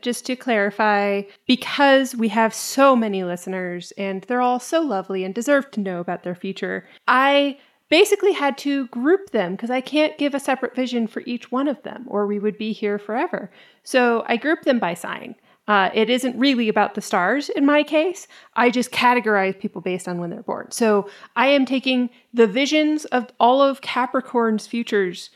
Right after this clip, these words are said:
of all of the Capricorn listeners of this show, and they're kind of combined. It's a little bit jumbled sometimes as a result, but there should be some nugget of metaphor and truth in there that people that are listening to this can use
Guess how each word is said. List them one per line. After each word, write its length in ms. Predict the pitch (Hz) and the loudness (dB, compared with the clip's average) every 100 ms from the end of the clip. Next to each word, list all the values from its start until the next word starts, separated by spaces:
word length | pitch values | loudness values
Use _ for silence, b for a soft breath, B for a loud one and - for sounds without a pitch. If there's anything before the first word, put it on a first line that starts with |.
| _ - | _ -8
of 120 | 202 | -2
all 140 | 220 254 | 2 2
of 80 | |
the 80 | 254 | -2
Capricorn 540 | 247 240 240 - 226 208 | -2 -2 -2 -6 -4 -4
listeners 360 | 214 214 196 | -4 -4 -4
of 160 | 196 190 | -6 -6
this 140 | 180 | -10
show, 500 | - 339 359 233 220 b b b b - | -6 -2 0 0 -2 b b b b 0
and 200 | 254 247 | 2 4
they're 160 | 240 233 | 2 0
kind 340 | - 254 262 | -2 -2 -2
of 100 | 254 | -4
combined. 800 | - 214 185 196 214 294 370 - b b - | -4 -4 0 0 0 0 -2 -6 b b -2
It's 220 | 277 - - | -2 -2 2
a 120 | 269 | 2
little 420 | 269 254 254 277 | 4 6 6 6
bit 160 | 247 - | 4 2
jumbled 420 | 233 220 180 170 | 2 2 0 -8
sometimes 480 | 208 180 196 190 196 | -8 -6 -4 -4 -4
as 240 | 202 196 | -2 -2
a 60 | 185 | -2
result, 480 | 190 180 185 381 - | -4 -2 -2 -2 0
but 160 | 247 240 | 0 2
there 140 | 254 | 0
should 300 | 254 349 415 | 2 4 4
be 200 | 381 330 | 6 4
some 580 | 330 294 269 254 262 254 - 220 | 4 2 2 4 2 0 -2 0
nugget 460 | 240 247 269 262 - | 2 2 2 0 0
of 440 | 214 208 208 202 | 0 2 0 0
metaphor 640 | 214 208 202 - 202 202 202 | -2 -2 -2 -2 0 2 0
and 100 | 190 | -2
truth 380 | - 233 240 | -2 -2 -2
in 180 | 214 247 | 0 2
there 200 | 247 247 | 4 4
that 220 | 226 214 - | 2 0 -2
people 500 | 214 - 202 208 202 _ _ - | -8 -2 0 0 -4 _ _ -4
that 140 | 196 | -2
are 120 | 190 | -2
listening 360 | 185 185 202 202 | -4 -6 -6 -6
to 80 | 214 | -6
this 280 | 220 220 - | -4 -4 -6
can 440 | - 233 226 226 185 | -10 -6 -4 -4 -6
use 460 | 196 233 359 - | -6 -4 -4 -6